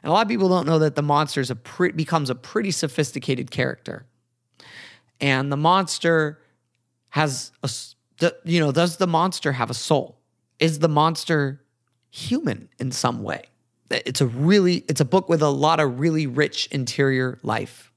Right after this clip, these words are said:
Another book that I can't praise and recommend enough, also that I read in my senior year of high school, which I will just say that, like, my senior year of high school was probably, like,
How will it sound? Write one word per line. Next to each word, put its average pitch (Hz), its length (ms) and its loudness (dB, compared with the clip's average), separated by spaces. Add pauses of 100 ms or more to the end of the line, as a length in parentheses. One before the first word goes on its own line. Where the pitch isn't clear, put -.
(540)
Another 180 320 2
book 170 220 0
that 160 120 2
I 156 80 0
can't 156 300 -4
praise 151 260 -2
and 147 80 -4
recommend 139 400 -4
enough, 131 320 -6
also 214 300 0
that 160 140 0
I 151 80 2
read 139 280 -2 (300)
in 135 240 -2
my 139 120 -4
senior 143 240 -6
year 135 80 -4
of 117 60 -8
high 131 120 -6
school, 131 280 -10 (180)
which - 180 -4
I 262 100 2
will 294 140 -2
just 160 180 -4
say 156 140 2
that, 151 260 -2
like, 139 260 -4 (140)
my 143 120 -2
senior 220 280 0
year 180 220 2
of 139 80 -2
high 139 120 2
school 139 280 -4
was 120 120 -2
probably, 135 300 2
like, 135 320 -4